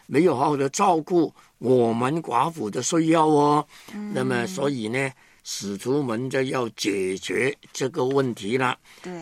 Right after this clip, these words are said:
Speaker 1: 那么解决这个问题怎么样呢？就六，第六章，呃，第四节，
Speaker 2: 嗯。
Speaker 1: 请你念。
Speaker 2: 至于我们，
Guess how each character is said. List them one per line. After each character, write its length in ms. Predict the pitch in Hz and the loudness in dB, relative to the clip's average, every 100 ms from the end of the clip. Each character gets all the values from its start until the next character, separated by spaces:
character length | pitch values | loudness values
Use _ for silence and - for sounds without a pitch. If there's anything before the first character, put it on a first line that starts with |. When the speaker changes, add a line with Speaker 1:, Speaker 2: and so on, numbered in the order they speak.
| 156 | -4
Speaker 1:
那 60 | |
么 140 | 156 156 | 0 0
解 320 | - 117 113 | 0 -4 -4
决 180 | 113 147 | -2 -4
这 120 | 165 | -4
个 120 | 185 | -2
问 180 | 170 175 | 0 0
题 200 | 139 160 | -2 -4
怎 140 | 160 117 | -4 -4
么 160 | 135 | -2
样 240 | 170 170 160 | 0 0 0
呢？ 160 | 175 170 - - _ | -2 -4 -12 -20 _
就 220 | - 175 156 _ _ | -2 0 -2 _ _
六， 640 | - 214 190 170 160 135 - | -4 0 2 2 2 -2 -8
第 140 | - 196 | -2 0
六 400 | 190 180 156 135 | 4 4 4 0
章， 400 | - 160 165 165 _ _ _ | 0 2 2 0 _ _ _
呃， 760 | - 120 110 113 113 110 110 113 _ _ _ | -8 -4 -2 0 0 0 -2 -4 _ _ _
第 680 | - 202 170 151 143 127 - _ _ _ _ _ _ - | -4 0 2 2 0 -4 -10 _ _ _ _ _ _ -16
四 500 | - - 262 160 120 | -10 -4 0 0 -2
节， 320 | 101 107 - _ _ | -2 -2 -2 _ _
Speaker 2:
嗯。 200 | - 233 | -16 -12
Speaker 1:
请 260 | 214 143 127 | -8 -4 -2
你 120 | 117 | -2
念。 220 | 95 120 - _ _ _ _ _ _ _ | -2 -2 -4 _ _ _ _ _ _ _
Speaker 2:
至 220 | - 339 | -6 -4
于 120 | 262 233 | -2 -4
我 280 | 240 185 | -6 -6
们， 340 | 143 151 160 | -6 -8 -8